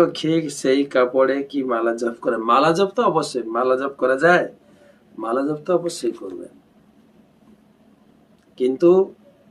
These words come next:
ধীরে ধীরে মাছ মাংস ছেড়ে দেন। মাছ মাংস আপনি, আপনার কিন্তু বোধ আসছে, মাছ মাংস কে জপ করতে পারবো কি পারবো না, পারবো কি পারবো না, পারবো কি পারবো না,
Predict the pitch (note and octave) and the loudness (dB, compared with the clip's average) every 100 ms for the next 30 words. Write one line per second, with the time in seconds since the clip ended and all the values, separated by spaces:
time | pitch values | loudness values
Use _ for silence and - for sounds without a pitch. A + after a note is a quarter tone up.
0 | _ - A#2 C3+ C3+ D3 C#3+ C3+ C#3+ C#3 | _ -6 -4 -2 -4 -2 -2 -2 -2 -4
1 | C3 C#3 - C#3+ - - G2 A2 A#2 B2 | -6 -12 -12 -12 -14 -18 -14 -10 -8 -8
2 | A#2 - A#2 D3 D3+ D3 - - - - | -10 -10 -6 -2 -2 -6 -14 -20 -20 -2
3 | A#2+ B2+ E3+ E3 F3 F3 E3+ D#3+ C#3 C3 | 0 4 2 4 8 8 8 4 4 4
4 | A#2 A2+ - A2 A#2 A#2+ A#2+ A#2 A#2 A#2 | 2 -2 -6 -2 -2 0 -2 -2 -4 -4
5 | A#2 A2 - A2+ G#2+ A2+ A2 G#2+ A2 A2+ | -2 -4 -4 -8 -6 -6 -6 -6 -8 -8
6 | A2+ A2 A2 G#2+ G#2 A2+ A2 A2 A#2 - | -6 -6 -6 -6 -6 -6 -6 -10 -10 -8
7 | A2 G#2+ G#2+ G#2 A#2 A2+ A2 A2+ A#2 A2 | -8 -8 -10 -8 -8 -8 -12 -10 -10 -10
8 | G#2+ | -12